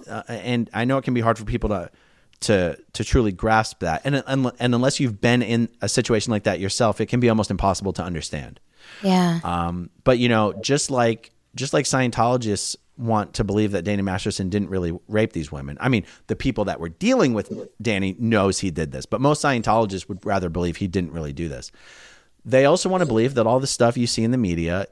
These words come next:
Speaker 1: is, if not outright false, just grossly exaggerated by people who have an axe to grind and are, you know, want retaliation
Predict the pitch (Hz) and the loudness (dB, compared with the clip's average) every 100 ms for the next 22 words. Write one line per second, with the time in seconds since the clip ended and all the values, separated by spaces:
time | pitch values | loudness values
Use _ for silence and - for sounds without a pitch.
0 | - 107 107 101 101 101 - - _ 98 | -2 2 4 2 0 -4 -8 -12 _ -10
1 | - 123 107 101 101 98 82 - 156 143 | -2 0 0 0 -2 -2 -4 -2 4 4
2 | 117 - 123 - - 120 139 - 143 110 | 2 -2 -6 -6 -2 2 2 2 0 2
3 | 107 101 104 98 98 98 95 92 110 101 | 2 4 2 2 2 0 -2 -4 -4 -4
4 | 95 101 95 90 90 117 135 - 127 104 | -4 -4 -4 -4 0 0 0 -2 0 2
5 | 98 95 95 95 98 - - - - _ | 4 4 2 0 -4 -12 -20 -20 -20 _
6 | 101 98 95 98 95 98 95 90 90 87 | -4 -2 -2 -4 -4 -4 -2 0 0 0
7 | 82 - 107 92 85 101 104 98 - 104 | -2 -6 -6 -6 -4 -4 -4 -4 0 0
8 | 98 110 120 - 120 113 110 | 2 2 0 -2 -4 -4 -4